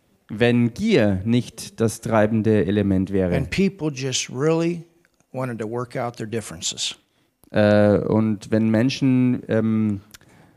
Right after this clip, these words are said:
Speaker 1: ja, bereit wären, ihre, ähm, Unstimmigkeiten wirklich untereinander zu lösen.
Speaker 2: What would happen if we had a society that was not offended so easy?
Speaker 1: Was wäre, wenn unsere Gesellschaft nicht so leicht,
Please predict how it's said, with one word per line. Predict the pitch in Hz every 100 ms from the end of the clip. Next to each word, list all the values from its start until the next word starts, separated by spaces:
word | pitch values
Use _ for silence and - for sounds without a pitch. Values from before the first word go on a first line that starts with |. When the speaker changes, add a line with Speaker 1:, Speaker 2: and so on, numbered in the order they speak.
| _
Speaker 1:
ja, | 110 110 110 110
bereit | 120 110 131 147
wären, | 135 135 135 131 123
ihre, | - 120 113 113 107 101 95 - - -
ähm, | 110 110 107
Unstimmigkeiten | 117 120 127 123 120 - 113 113 120 113
wirklich | 110 110 113 110 - - -
untereinander | 113 131 135 110 107 107 107 95 -
zu | -
lösen. | 98 98 95 87 80 -
Speaker 2:
What | 240
would | 262 202
happen | 185 233 247 185
if | 156 165
we | 160
had | 165 160
a |
society | 143 147 - 160 202 165
that | 135
was | 131 127
not | 139 117
offended | 101 - 226 214 117
so | - 123 117
easy? | 160 226 214 - - - -
Speaker 1:
Was | 131 160 147
wäre, | 160 170 175 143
wenn | 147 143
unsere | 139 139 139 135
Gesellschaft | 131 123 135 135 139 131 -
nicht | 135 151 -
so | - 151 180
leicht, | 147 113 120 143 -